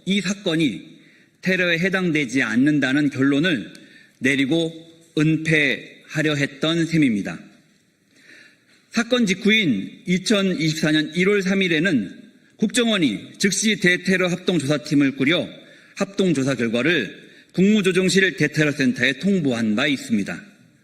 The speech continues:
그러나 그 이후 테러 여부를 신속히 규명해야 할 의무가 있는 국정원과 국무조정실 대테러센터는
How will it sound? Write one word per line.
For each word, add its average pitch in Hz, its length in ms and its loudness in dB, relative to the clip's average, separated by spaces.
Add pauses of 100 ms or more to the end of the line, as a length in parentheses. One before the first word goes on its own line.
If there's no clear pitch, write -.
(380)
그러나 185 520 0 (340)
그 233 180 0
이후 202 420 0 (420)
테러 254 320 0
여부를 190 400 0
신속히 240 540 0
규명해야 196 560 2
할 190 300 -2
의무가 220 380 2
있는 180 260 0
국정원과 123 1040 -2 (580)
국무조정실 156 720 2
대테러센터는 170 960 0